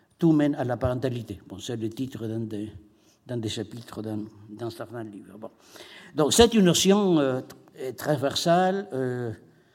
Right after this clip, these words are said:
large diffusion, en général un colloque sur la question de la parentalité connaît la fréquence de celui-ci, hein, au moins, hein, ou en plus, bon, ça dépend qui,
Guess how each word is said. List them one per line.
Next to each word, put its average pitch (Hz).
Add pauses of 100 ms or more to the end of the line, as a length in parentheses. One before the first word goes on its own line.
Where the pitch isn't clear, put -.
(160)
large 143
diffusion, 151 (920)
en 156
général 156
un 139
colloque 147 (520)
sur -
la 131
question 131
de 135
la 135
parentalité 131
connaît 131 (720)
la 120
fréquence 135
de 113
celui-ci, 123 (420)
hein, 202 (280)
au 117
moins, 165 (420)
hein, - (600)
ou 107
en 101
plus, 165
bon, 107
ça 110
dépend 113
qui, 107